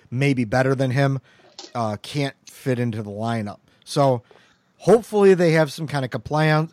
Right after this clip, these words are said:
compliance buyout thing. I don't know that that's necessarily gonna be, uh, on the table as far as the C B A coming. I hope it does, 'cause if it does, Brent Seabrook will be compliance bought out,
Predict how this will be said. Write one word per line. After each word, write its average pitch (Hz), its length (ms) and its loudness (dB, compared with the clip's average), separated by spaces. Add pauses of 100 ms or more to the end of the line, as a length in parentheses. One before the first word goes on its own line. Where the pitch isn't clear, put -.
compliance 151 500 -4
buyout 143 380 -2
thing. 139 320 -4 (120)
I 151 120 -2
don't 160 240 0
know 139 200 4
that 117 160 -6
that's 120 240 -6
necessarily 123 760 -8
gonna 107 160 -8
be, 107 240 -8 (480)
uh, 110 240 -6
on 123 220 -6
the 123 80 -4
table 123 560 -6
as 113 80 -16
far 117 140 -10
as 101 100 -8
the 107 60 -16
C - 180 -12
B 107 180 -6
A 113 120 -4
coming. 131 380 -6 (200)
I 104 80 -12
hope 160 360 -2
it 190 100 0
does, 175 360 4 (180)
'cause 131 120 -8
if 117 60 -6
it 117 100 -6
does, 151 320 4 (260)
Brent 151 220 0
Seabrook 131 420 -2
will 147 260 4
be 123 120 -2
compliance 110 520 -8
bought 107 280 -6
out, 104 240 -8